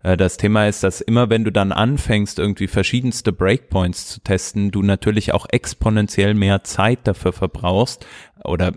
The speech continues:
ja, zumindest linear mehr F-, Zeit dafür verbrauchst, all diese Screenshots zu nehmen, sowohl von, äh, von dem vorgebenden Environment als auch dann von dem implementierenden Environment. Und das ist halt so ein Stück weit etwas, was halt einfach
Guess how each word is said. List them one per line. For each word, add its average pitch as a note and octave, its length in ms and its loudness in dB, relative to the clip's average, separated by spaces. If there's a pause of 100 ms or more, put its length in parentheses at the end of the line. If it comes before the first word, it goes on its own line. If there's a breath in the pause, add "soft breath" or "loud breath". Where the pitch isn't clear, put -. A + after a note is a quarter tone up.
ja, F2+ 160 -4
zumindest C3+ 540 2
linear A2 600 2
mehr G#2 180 -2
F-, - 180 -8
Zeit G#2+ 320 0
dafür G2+ 240 -6
verbrauchst, G2 560 -4
all G#2 140 -2
diese G#2 260 -2
Screenshots - 720 -4
zu - 160 -6
nehmen, F2+ 360 -2 (260 loud breath)
sowohl G#2 440 2
von, G#2 440 0
äh, C2 140 -6
von F2+ 320 -2
dem F2+ 280 0
vorgebenden B2+ 760 0
Environment A#2 760 0
als - 200 0
auch - 120 -2
dann G2 240 0
von F#2 220 -2
dem F2+ 260 0 (360 loud breath)
implementierenden F2+ 1000 0
Environment. F2+ 840 -2 (360 soft breath)
Und - 180 -4
das G#2+ 180 0
ist - 140 -2
halt A2 180 4
so G#2+ 80 2
ein G2+ 80 0
Stück - 260 -4
weit G#2 220 2
etwas, - 340 -2
was G2+ 200 -2
halt G2 220 0
einfach - 420 -4